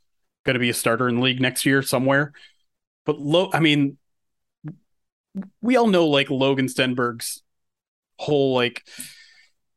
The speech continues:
personality and, like, the, the smaller type. Like, we know Dan Campbell is going to love him as a person, and the fact that he's fi-, like, he's finally healthy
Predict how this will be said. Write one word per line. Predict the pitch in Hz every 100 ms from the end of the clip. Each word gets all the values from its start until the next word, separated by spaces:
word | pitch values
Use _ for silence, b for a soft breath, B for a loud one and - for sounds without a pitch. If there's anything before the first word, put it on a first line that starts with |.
| -
personality | 196 196 175 151 156 151 147 147
and, | 131
like, | 127
the, | 127 123 131
the | 139
smaller | 156 156 151 156 151
type. | 170 160 160
Like, | 156
we | 196
know | 208 214
Dan | 185 196 185
Campbell | 185 175 160
is | 147
going | 151
to | 156 147
love | 151
him | 156 143
as | 139
a | 143
person, | - 143 139 143 143
and | 143
the | 139
fact | 156 156
that | 160 143
he's | 160 147 -
fi-, | - 143
like, | 151 139 -
he's | 139 -
finally | 156 165 170
healthy | 139 131 - 131 127